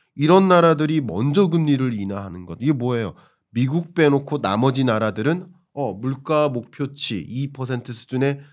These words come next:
물가 상승률 도래됐으니 이제 점진적으로 금리 인하하는 수순으로 가자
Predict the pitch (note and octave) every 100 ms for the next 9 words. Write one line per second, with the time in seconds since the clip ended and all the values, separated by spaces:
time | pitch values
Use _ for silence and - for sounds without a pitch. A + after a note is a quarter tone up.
0 | _ A2+ A#2 C3 B2 A#2+ A#2+ A2+ G#2+ A2
1 | G#2+ G2 - A2+ E3 F3+ - _ B2+ C#3
2 | D3 A#2+ A#2 B2 A#2 A2 G2 A#2 D3 F3
3 | - _ _ _ _ _ - A2+ A#2 A2+
4 | G#2+ G#2 G2+ - - G#2 G2+ - - C#3
5 | -